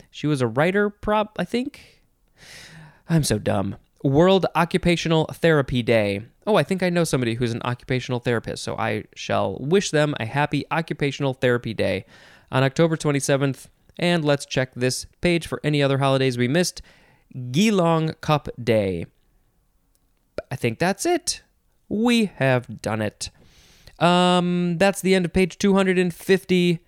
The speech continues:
Oh, we're so close to a thousand. I honestly have no idea what I'm gonna do. I might record it today. Let's see. But I should probably plan something. Shouldn't I? What, what are we gonna do?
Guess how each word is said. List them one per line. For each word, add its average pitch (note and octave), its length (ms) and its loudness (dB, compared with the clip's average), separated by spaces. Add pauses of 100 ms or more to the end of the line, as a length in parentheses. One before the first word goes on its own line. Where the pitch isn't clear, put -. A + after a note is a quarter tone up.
(460)
Oh, E3 260 6
we're D#3+ 160 4
so D3+ 280 2
close D3+ 260 2
to C#3+ 120 2
a C#3+ 40 2
thousand. C3+ 460 0
I B2+ 120 2
honestly C3 360 0
have C3 120 0
no C#3+ 160 2
idea C3+ 220 2
what C3+ 120 4
I'm C3 100 0
gonna C3 180 0
do. C3+ 300 2
I B2+ 100 2
might C#3+ 240 0
record F#3 320 0
it G3 160 -4
today. G#3 480 0 (480)
Let's - 240 -2
see. F#3 440 2 (460)
But E3+ 100 0
I F#3 60 2
should F3 200 -4
probably F#3+ 400 0
plan F#3 400 -2
something. A#2 600 -2 (280)
Shouldn't G3+ 360 -2
I? A#3 300 0 (220)
What, G3+ 180 2
what A#3 160 0
are E3 40 -2
we D3 80 0
gonna A#3+ 200 0
do? A#3+ 360 2